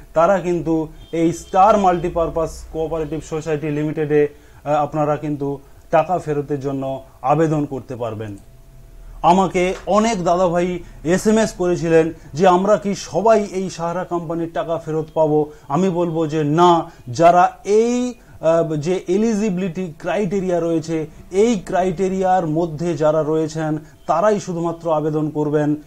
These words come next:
এবং তারাই টাকা ফেরত পাবেন। এই ক্রাইটেরিয়ার বাইরে যদি আপনি থাকেন আর আবেদন করেন, তাহলে কিন্তু আপনি টাকা ফেরত পাবেন না। এখানে কিন্তু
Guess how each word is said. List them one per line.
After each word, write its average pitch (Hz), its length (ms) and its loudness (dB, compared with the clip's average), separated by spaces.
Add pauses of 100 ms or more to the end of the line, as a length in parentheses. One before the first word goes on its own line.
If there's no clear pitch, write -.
(120)
এবং 156 280 0
তারাই 160 360 0
টাকা 151 280 -6
ফেরত 143 320 -6
পাবেন। 143 380 -2 (240)
এই 214 240 0
ক্রাইটেরিয়ার 165 640 -4
বাইরে 170 480 -4
যদি 156 220 -2
আপনি 147 200 -4
থাকেন 143 400 -4 (240)
আর 151 160 2
আবেদন 160 420 2
করেন, 143 300 -2
তাহলে 143 300 -4
কিন্তু 139 240 -6
আপনি 131 200 -6
টাকা 131 260 -4
ফেরত 131 260 -10 (100)
পাবেন 131 280 -4
না। 127 260 -6 (260)
এখানে 151 260 -4
কিন্তু 135 360 -6